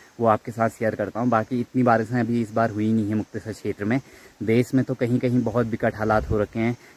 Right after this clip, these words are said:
जैसे गुजरात हो गया और जगह हैं, बहुत, अ, विकट हालात हो रखे हैं। लेकिन पहाड़, हम अपनी मुक्तेश्वर की बात करें तो इतनी बारिशें अभी हो नहीं रखी हैं। तो कल थोड़ी बहुत बारिश हुई दिन में, रात में, आज सुबह में, तो उसका जो impact है,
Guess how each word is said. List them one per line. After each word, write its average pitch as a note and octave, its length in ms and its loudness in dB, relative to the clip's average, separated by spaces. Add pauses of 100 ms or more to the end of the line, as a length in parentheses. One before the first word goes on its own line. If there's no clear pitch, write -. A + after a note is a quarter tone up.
(100)
जैसे A2 260 -2
गुजरात G#2+ 460 2
हो A2 80 -6
गया A2+ 200 0
और A2+ 240 0
जगह G#2+ 280 -2
हैं, A2+ 320 -4
बहुत, A#2+ 240 -2 (320)
अ, A2+ 280 0 (880)
विकट A#2 360 2
हालात A#2 320 2
हो A2 80 -4
रखे A#2 220 -6
हैं। D3 40 -2
लेकिन D3 240 0
पहाड़, A#2 360 0
हम A#2+ 200 -4
अपनी B2 220 0
मुक्तेश्वर A#2+ 460 -2
की B2 80 -4
बात A#2 220 2
करें A#2+ 180 -2
तो C3+ 120 -4
इतनी B2 220 -2
बारिशें A2+ 340 0
अभी A#2 140 0
हो A2 220 0
नहीं A2 140 4
रखी G2+ 240 -4
हैं। A2 180 -2 (480)
तो A2 240 0 (220)
कल C#3 300 4 (560)
थोड़ी B2+ 120 2
बहुत B2 200 4
बारिश A2+ 320 2
हुई A#2+ 180 0
दिन A2+ 160 0
में, A#2 240 2
रात G#2 280 0
में, A2+ 380 -2
आज G#2+ 140 -2
सुबह A2 340 0
में, A#2+ 160 0 (380)
तो A2 180 -4 (100)
उसका C3+ 260 -2
जो C3+ 240 4 (260)
impact B2+ 460 2
है, B2+ 300 2